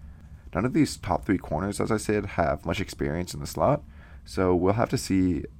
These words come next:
how all three will see the field at once, because they all definitely deserve to. Nixon went undrafted in twenty nineteen and played his best ball last year with the Raiders, um, playing pretty well when called upon from the slot.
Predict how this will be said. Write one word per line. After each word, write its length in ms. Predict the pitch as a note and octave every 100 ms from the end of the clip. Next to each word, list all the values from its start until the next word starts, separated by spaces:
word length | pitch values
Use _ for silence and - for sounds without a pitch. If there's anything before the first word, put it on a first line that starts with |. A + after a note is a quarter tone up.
| - -
how 260 | F#2+ F2+
all 240 | - D#2+ D2+
three 280 | - B1+
will 200 | C#2 C2+
see 160 | - C#2+
the 80 | D2
field 240 | - C#2+
at 100 | G#1+
once, 300 | B1 D#2 A#2+
because 640 | - - - C2+ A1 - - - - - -
they 120 | - D#2+
all 240 | D2 F#2
definitely 360 | D2+ D2 B1 -
deserve 360 | A1 - -
to. 80 | - - - - - - - - - - - - - - - -
Nixon 340 | F#2 G2+ D3 A#2+
went 160 | E2+
undrafted 360 | - E2 F2 -
in 80 | F#2
twenty 220 | G2+ F2+
nineteen 480 | F2 F2 G2 B2 -
and 360 | A1 E2 E2 -
played 180 | -
his 120 | B2 -
best 300 | - - -
ball 200 | C#2 E2
last 260 | G2 -
year 100 | F#2
with 120 | G2
the 80 | -
Raiders, 420 | G2 G2+ G#2 G#2 - - - - - -
um, 320 | - - - -
playing 300 | - G#2 G2+
pretty 240 | - G2+
well 200 | F2 D2+
when 120 | D#2+ C#2+
called 200 | E2+ C#2+
upon 260 | - C#2+
from 120 | -
the 80 | -
slot. 400 | - - G2 E2+